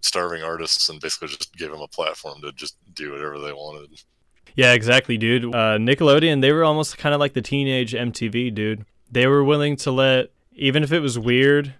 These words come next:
Speaker 2: and, uh, a little too out there or too creative, they were willing to let anything fly at this moment in time. So, so I got all the cool shit, dude. I got all the, the growing pains of Clarissa Explains It All and,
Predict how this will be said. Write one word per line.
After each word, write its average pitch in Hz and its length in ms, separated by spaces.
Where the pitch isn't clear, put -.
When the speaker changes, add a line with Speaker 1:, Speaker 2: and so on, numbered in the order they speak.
Speaker 2:
and, 113 720
uh, 117 640
a 123 60
little 131 200
too 139 640
out 131 200
there 139 140
or 127 60
too 135 160
creative, 131 400
they 120 120
were 117 120
willing 120 240
to 113 60
let 110 180
anything 113 340
fly 110 280
at 113 80
this 113 120
moment 123 260
in 123 40
time. 127 340
So, 127 540
so 139 180
I 139 100
got 175 160
all 139 140
the 156 100
cool 113 220
shit, 107 320
dude. 120 160
I 123 120
got 147 160
all 143 140
the, 135 220
the 131 120
growing 127 340
pains 113 260
of 101 140
Clarissa 123 540
Explains 120 460
It 113 60
All 117 480
and, 101 180